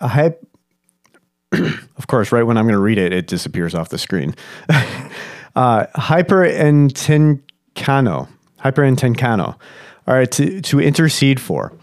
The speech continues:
Now, the base word is the same one that is used in the next verse,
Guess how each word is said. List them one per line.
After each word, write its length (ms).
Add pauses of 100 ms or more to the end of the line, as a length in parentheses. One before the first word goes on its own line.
(280)
Now, 300
the 120
base 360
word 640 (200)
is 600 (180)
the 400
same 420
one 440 (280)
that 520
is 640
used 640
in 220
the 80
next 260
verse, 560